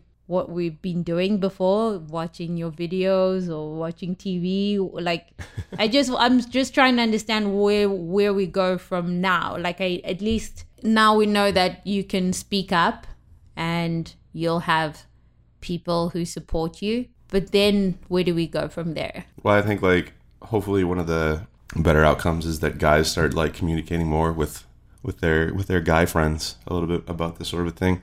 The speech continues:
Speaker 2: 'Cause I think guys are pretty poor at communicating, uh, with each other.
Speaker 1: Yeah.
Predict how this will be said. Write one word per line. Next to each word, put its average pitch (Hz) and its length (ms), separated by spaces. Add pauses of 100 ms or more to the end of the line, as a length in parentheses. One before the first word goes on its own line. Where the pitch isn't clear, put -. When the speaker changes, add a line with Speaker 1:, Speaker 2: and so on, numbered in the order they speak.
(120)
Speaker 2:
'Cause 92 100
I 92 40
think 87 240
guys 87 380 (160)
are 87 120
pretty 90 380 (460)
poor 92 320
at 90 100
communicating, 107 640 (100)
uh, 78 460
with 82 180
each - 140
other. 90 280 (320)
Speaker 1:
Yeah. 175 220